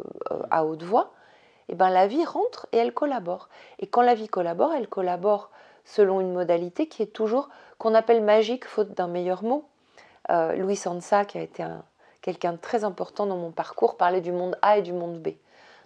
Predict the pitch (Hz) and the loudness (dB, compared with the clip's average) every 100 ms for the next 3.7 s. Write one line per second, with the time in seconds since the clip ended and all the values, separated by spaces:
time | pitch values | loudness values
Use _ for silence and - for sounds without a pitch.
0 | - 170 170 165 160 160 - 196 233 202 | -2 0 0 0 -2 -2 4 6 6 6
1 | 160 160 _ - _ - 170 156 156 160 | 2 -2 _ -20 _ -2 2 2 2 0
2 | 165 180 - - 170 175 226 202 - - | -2 -6 -10 -12 -2 2 4 2 0 -6
3 | - 175 185 180 185 156 | -16 -10 -8 -6 -2 -2